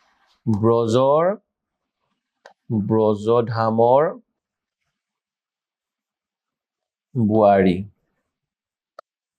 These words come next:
এনেদৰে লিখিবা, ব্ৰজধামৰ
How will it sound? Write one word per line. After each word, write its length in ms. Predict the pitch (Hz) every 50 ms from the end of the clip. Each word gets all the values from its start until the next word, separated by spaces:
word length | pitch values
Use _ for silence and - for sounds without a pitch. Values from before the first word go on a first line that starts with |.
| _ _ _ _ _ _ _ _ _ _ _ _ _ _ _ _ _ _ _ _ _ _ _ _ _ _ _ -
এনেদৰে 580 | 104 101 101 101 - 110 - 196 262 208 139 135
লিখিবা, 300 | 127 - 107 95 87 85
ব্ৰজধামৰ 640 | 82 101 110 120 123 123 123 120 123 127 151 202